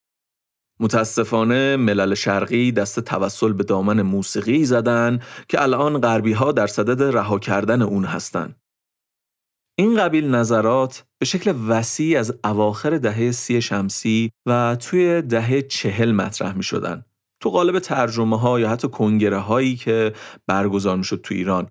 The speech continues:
و موسیقی شناسای غربی و شاید بیشتر از همه فرانسوی‌ها می‌اومدن و تلاش می‌کردن که به ما ثابت کنن که باید با چیزی که بهش می‌گفتن دورگه شدن هنر تو شرق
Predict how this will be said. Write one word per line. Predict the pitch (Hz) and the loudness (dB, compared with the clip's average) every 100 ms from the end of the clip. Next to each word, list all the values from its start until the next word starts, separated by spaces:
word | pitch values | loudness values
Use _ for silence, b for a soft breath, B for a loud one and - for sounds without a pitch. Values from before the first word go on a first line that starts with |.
| _ | _
و | 127 | 0
موسیقی | 127 120 113 | 0 0 -2
شناسای | 110 110 104 127 | -2 -2 0 -2
غربی | 127 107 98 98 107 107 | 0 0 0 0 0 0
و | 107 | 0
شاید | - 120 | 0 -2
بیشتر | 110 - - 127 | -2 -4 -2 0
از | 123 | 0
همه | 113 101 98 98 | -2 -2 0 -2
فرانسوی‌ها | 101 - 107 104 104 101 98 104 110 | -4 -4 -2 -2 -2 -4 -2 0 2
می‌اومدن | 110 123 113 107 107 | 2 2 2 2 2
و | 104 107 107 B B | 2 0 -4 B B
تلاش | - 180 185 - | -2 0 0 -2
می‌کردن | 151 143 135 135 | -2 0 0 -2
که | 123 | 0
به | 107 | 0
ما | 104 | 0
ثابت | 113 - 101 104 127 | 0 -2 -2 0 -2
کنن | - 110 107 107 | -2 -2 0 -2
که | 107 104 101 101 104 | -2 0 0 -2 -2
باید | 104 101 104 104 | -2 0 0 -2
با | 110 | -4
چیزی | 104 - 104 | -4 -4 -4
که | 104 | -4
بهش | 98 98 - | -4 -4 -4
می‌گفتن | 101 92 90 - 101 101 | -4 -4 -4 -4 -2 0
دورگه | 110 104 101 101 | 2 2 0 -2
شدن | - 101 98 98 | -2 -2 0 -2
هنر | 98 101 98 | 0 0 0
تو | 95 - | -2 -6
شرق | - - 101 104 107 - | -6 -2 0 0 -2 -8